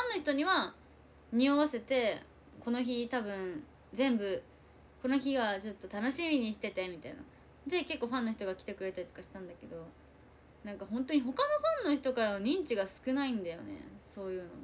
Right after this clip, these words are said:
まあ、いい、いいん、いいんだけどって言うとなんかあれだけど、なんかさ、いや、ちょっと思っちゃうよね。なんか、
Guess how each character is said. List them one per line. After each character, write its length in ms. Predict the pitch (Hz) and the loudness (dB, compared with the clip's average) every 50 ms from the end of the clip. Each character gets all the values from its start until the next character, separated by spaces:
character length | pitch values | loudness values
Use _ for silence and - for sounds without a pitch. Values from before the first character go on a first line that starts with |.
| - - - - - - - - - - - - - - | -16 -16 -18 -20 -20 -20 -20 -20 -20 -20 -20 -20 -16 -12
ま 60 | 170 | -10
あ、 20 | 175 | -6
い 60 | 190 | -4
い、 20 | |
い 60 | 226 302 | -2 -4
い 20 | |
ん、 40 | - 370 440 554 622 480 269 - - - | -4 -4 -6 -4 -2 -4 -4 -4 -6 -6
い 60 | - | -6
い 20 | 359 | -6
ん 20 | 554 679 587 403 | -6 -4 -6 -6
だ 80 | 302 240 | -4 -4
け 120 | 226 208 | -4 -6
ど 60 | 208 | -8
っ 40 | 214 | -8
て 80 | 214 - | -10 -12
言 80 | 196 | -12
う 20 | 202 | -10
と 60 | 196 | -10
な 60 | 196 | -10
ん 40 | 185 | -10
か 60 | 190 | -10
あ 20 | |
れ 40 | 185 | -10
だ 80 | 180 175 | -10 -10
け 60 | - | -12
ど、 100 | - - | -12 -14
な 80 | 190 190 | -14 -14
ん 40 | |
か 80 | 180 - | -16 -16
さ、 120 | - 180 - - | -16 -16 -14 -12
い 40 | |
や、 120 | 185 175 - - - - | -14 -14 -14 -12 -8 -6
ち 80 | 370 | -4
ょ 20 | 381 | -2
っ 40 | |
と 120 | - 240 202 | 0 0 2
思 100 | 208 240 | 2 0
っ 40 | 233 | -2
ち 100 | - 202 | -2 -6
ゃ 60 | 160 | -6
う 20 | |
よ 60 | 160 | -8
ね。 80 | 170 170 | -10 -14
な 80 | 170 170 | -14 -14
ん 40 | |
か、 120 | 170 - | -16 -16